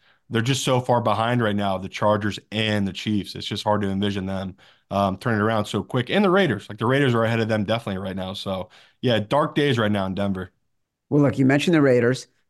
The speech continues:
Speaker 2: I wanna do two quick hitters, um, before we get out of here. One, Jimmy G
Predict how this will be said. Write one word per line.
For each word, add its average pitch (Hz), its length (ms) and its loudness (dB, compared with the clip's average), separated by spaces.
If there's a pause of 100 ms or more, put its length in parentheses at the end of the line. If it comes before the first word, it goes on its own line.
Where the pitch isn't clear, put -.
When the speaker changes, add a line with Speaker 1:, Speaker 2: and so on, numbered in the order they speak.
Speaker 2:
I 135 80 -2
wanna 131 180 4
do 123 160 2
two 165 360 4
quick 160 280 0
hitters, 117 460 2 (320)
um, 123 320 2
before 131 240 -2
we 135 80 2
get 123 160 4
out 110 160 2
of 110 80 -2
here. 110 120 -2
One, 131 480 2 (920)
Jimmy 185 360 4
G 165 460 4